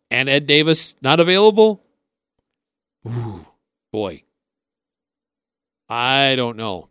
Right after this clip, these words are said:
<laughs> I mean, impressive that they were able to do what they could do against the Bucks without those two guys. But it's not sustainable. They're already thin at the center position.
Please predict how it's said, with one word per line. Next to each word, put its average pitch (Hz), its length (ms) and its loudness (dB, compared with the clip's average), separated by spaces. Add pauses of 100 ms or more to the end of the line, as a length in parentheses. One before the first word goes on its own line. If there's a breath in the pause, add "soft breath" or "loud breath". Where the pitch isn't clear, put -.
<laughs> - 100 -20
I - 840 -18
mean, 160 220 2
impressive 175 480 2
that 156 240 -2
they 156 100 2
were 151 100 4
able 143 120 -2
to 139 80 -2
do 139 100 -2
what 131 220 -2
they 135 80 -4
could 123 160 -8
do 127 180 -2
against 120 260 -2
the 110 60 0
Bucks 131 300 -2
without 185 320 0
those 127 180 0
two 110 140 -8
guys. 85 440 -20 (1900)
But 131 180 0
it's 123 160 -4
not 151 200 2
sustainable. 113 680 -6 (220)
They're 135 160 -2
already 147 380 0
thin 101 520 -6 (540)
at 127 120 -8
the - 80 -8
center 113 260 -4
position. 98 440 -12